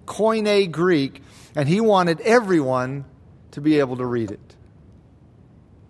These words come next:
So God used the Grecian Empire to give the world the Greek language and the Greek culture to prepare the world for his son and to prepare the world for the words of Scripture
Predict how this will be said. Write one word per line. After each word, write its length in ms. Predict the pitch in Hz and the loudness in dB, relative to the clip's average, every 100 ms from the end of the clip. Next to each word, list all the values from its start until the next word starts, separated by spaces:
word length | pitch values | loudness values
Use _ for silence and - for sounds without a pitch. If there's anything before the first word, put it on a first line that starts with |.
| _ | _
So 160 | - 151 | -2 2
God 340 | 185 220 233 | 4 2 2
used 300 | 214 233 185 | 0 -2 0
the 80 | 170 | -2
Grecian 460 | 143 233 247 240 | 0 -2 -2 -2
Empire 680 | 240 240 175 156 143 160 208 - - - - - - - | 0 0 0 2 4 4 0 -10 -20 -20 -20 -20 -20 -10
to 140 | - 160 | -4 2
give 260 | 208 269 | 4 4
the 100 | 233 | 4
world 300 | 226 226 240 | 6 8 6
the 80 | 190 | 4
Greek 340 | 147 220 254 | 0 0 0
language 520 | 190 240 240 175 151 156 | 2 2 2 0 0 0
and 100 | 175 | -4
the 60 | |
Greek 320 | 151 226 262 | 0 0 0
culture 640 | - 240 247 - 165 165 160 - - - | 0 2 2 0 0 0 -2 -14 -20 -8
to 120 | 196 | -6
prepare 560 | - 185 - 220 269 277 | -4 -6 2 6 8 6
the 140 | 220 | 4
world 420 | 190 220 247 247 | 6 8 8 6
for 220 | - 208 | 2 2
his 240 | 160 233 262 | 4 2 2
son 680 | - - 240 175 156 175 175 - - - | 0 2 2 4 2 -2 -6 -10 -16 -6
and 140 | 160 | -2
to 80 | 156 | 0
prepare 420 | 160 - 214 262 | -2 0 4 4
the 100 | 247 | 4
world 400 | 226 233 240 233 | 4 6 6 4
for 60 | 185 | 0
the 140 | 165 | 0
words 500 | 156 202 247 254 170 | 4 6 6 4 0
of 100 | 202 | -4
Scripture 640 | - 254 240 - 165 160 | 0 -2 -2 0 0 0